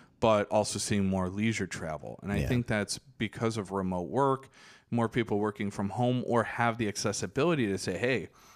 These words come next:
Speaker 1: I wanna take this, you know, small vacation where I don't need to take my paid time off.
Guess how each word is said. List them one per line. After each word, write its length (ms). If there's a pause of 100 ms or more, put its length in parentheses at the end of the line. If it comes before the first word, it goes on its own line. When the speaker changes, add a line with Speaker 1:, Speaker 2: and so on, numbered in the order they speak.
(720)
Speaker 1:
I 100
wanna 200
take 240
this, 360
you 120
know, 100
small 320
vacation 680
where 300 (360)
I 100
don't 160
need 140
to 80
take 240
my 140
paid 260
time 180
off. 240